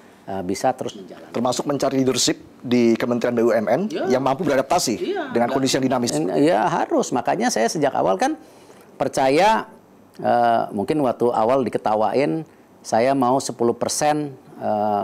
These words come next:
Speaker 1: generasi muda jadi direksi di B U M N di bawah empat puluh dua tahun. Nah, ternyata sekarang banyak kok direksi muda B U M N dan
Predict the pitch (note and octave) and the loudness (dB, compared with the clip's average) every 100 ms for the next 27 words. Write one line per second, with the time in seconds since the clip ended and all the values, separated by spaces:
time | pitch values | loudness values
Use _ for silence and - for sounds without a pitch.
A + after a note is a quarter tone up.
0 | G2 G#2 G#2 G2+ - G#2+ G#2+ F2+ B2+ C3+ | -2 0 0 0 -2 -2 0 0 0 0
1 | A2+ G#2+ G2 G#2 G2+ - A#2 F#2+ F2+ F#2+ | -2 -4 -2 0 -2 -2 -4 -4 -4 -2
2 | A#2+ G#2 G2+ G#2 G2 - F#2+ F#2 F2 F#2 | -2 -2 -2 -2 -6 -6 -8 -8 -8 -10
3 | F2 E2+ G2+ - - - - - - G#2 | -10 -12 -20 -20 -20 -20 -20 -12 -8 -4
4 | B2+ D3 F#3 G#3+ A#3+ C#4+ G3+ A2 - - | -4 -4 -4 -4 -2 -2 -2 -4 -6 -10
5 | - - - - - - - - - A2 | -14 -20 -20 -20 -20 -20 -20 -18 -4 0
6 | A2 - A#2 A2 G#2 F#2+ G2+ D#3 F3+ E3 | 0 0 0 2 0 2 0 0 0 0